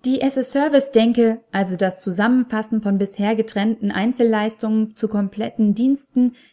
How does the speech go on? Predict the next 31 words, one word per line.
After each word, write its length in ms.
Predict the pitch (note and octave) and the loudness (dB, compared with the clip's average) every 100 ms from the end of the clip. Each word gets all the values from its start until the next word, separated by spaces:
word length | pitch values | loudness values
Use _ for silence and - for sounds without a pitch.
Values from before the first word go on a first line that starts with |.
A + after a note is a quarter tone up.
| - | -4
die 80 | A3+ | 0
der 200 | A3+ A3+ | 2 0
bequeme 400 | - C4+ D4 C4 | -2 -2 2 2
User 400 | A3+ B3+ B3+ A3+ | 2 -2 0 0
gerne 300 | G3 F3 F3 | 0 -2 -2
nutzt, 400 | G#3+ - - _ _ _ _ | -4 -6 -16 _ _ _ _
bietet 380 | D4+ D4+ D4+ D4 | -2 0 -2 -2
eine 220 | G#3+ G#3+ | 0 0
große 380 | G#3 A#3 C#4+ C#4 | 2 2 2 0
Angriffsfläche 760 | G3+ G#3+ G#3+ - - F#3+ G#3 | 0 0 -2 -4 -4 -2 -2
für 160 | G#3 B3+ | 0 0
neutralitätsferne 1300 | A3+ G#3 - G#3 G#3 G#3 - G#3 G#3+ - F#3+ F#3 A#3+ | 0 -2 -2 0 0 -4 -2 -2 -2 -4 -4 -2 -4
Aktivitäten. 880 | - - G#3+ B3 A#3+ G3+ G3+ E3 D#3+ _ _ _ _ _ _ _ _ - | -6 -6 -2 -2 0 0 0 -6 -8 _ _ _ _ _ _ _ _ -4
Alles 280 | D4+ D#4 A#3+ | -2 0 -2
ist 200 | A3 - | -6 -4
gut, 300 | A#3+ D4 - | -4 -4 -2
wenn 180 | G#3+ G3 | 0 2
die 100 | F3+ | 0
bisherigen 640 | F#3 F3+ A3 C4+ C4 A3 | -4 -2 0 0 2 0
Einzelleistungen 760 | A3+ G#3+ A3+ A3+ G3 G3+ - A3 | 0 0 0 0 0 -2 -2 0
mit 180 | B3+ - | 0 -2
offenen 320 | A3 G#3 F#3+ | -2 -2 -2
Standards 560 | - G3 A#3+ A#3+ A#3 - | -2 -2 -2 -2 -4 -10
und 160 | - C4+ | -4 -2
in 140 | C4 | -2
transparenter 680 | - B3 A3+ G#3+ G#3 B3 A#3+ | -2 -4 -4 -2 0 0 -2
Form 380 | G#3 G3 G3 A#3 | -4 -4 -2 -2
zu 160 | - - | -4 -4
einem 220 | G3+ G#3+ | -2 -2
kompletten 560 | G#3+ G3+ E4+ - B3 G#3 | -4 -4 -4 0 0 2
Dienst 420 | G#3 A3+ - | 2 0 -4